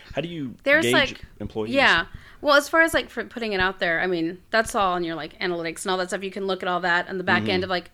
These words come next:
Speaker 2: you know, Instagram and all that, which is easy. But I feel like I even look at it, you know, our ideal customer, you know, obviously it's, like, the college girl, their mom, like, um, I'm like, "When am I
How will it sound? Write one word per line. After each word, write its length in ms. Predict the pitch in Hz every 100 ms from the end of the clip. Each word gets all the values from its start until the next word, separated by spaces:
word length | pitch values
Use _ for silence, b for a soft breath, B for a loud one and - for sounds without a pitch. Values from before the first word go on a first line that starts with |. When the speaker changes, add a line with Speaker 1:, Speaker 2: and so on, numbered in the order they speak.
| _
Speaker 2:
you 120 | 185
know, 100 | 165
Instagram 360 | 196 190 185
and 100 | 170
all 80 | 170
that, 100 | 175
which 120 | 180 185
is 80 |
easy. 160 | 190 196
But 180 | 185 - B B B -
I 100 | 220
feel 220 | - 262
like 260 | 247 220 - -
I 80 | 202
even 260 | 240 226
look 180 | 214 208
at 200 | 190 175
it, 240 | 175 170 - _ _ _ _ _ _ _ _ -
you 80 | 214
know, 100 | 196
our 120 | 190
ideal 280 | 196 190 190
customer, 600 | 185 180 180 170 165 180 -
you 80 | 185
know, 120 | 165 160
obviously 340 | 165 170 170
it's, 100 | 165
like, 200 | 165 - - -
the 80 | -
college 380 | 196 185 170 -
girl, 340 | 175 170 170
their 240 | 180 190 180
mom, 460 | 170 165 165 180 190
like, 260 | 165 160 - B B B -
um, 460 | 202 185 165 170 - - - - - - -
I'm 100 | 208
like, 160 | 214 202
"When 160 | 240
am 120 | 294 269
I 480 | 226 220 214 214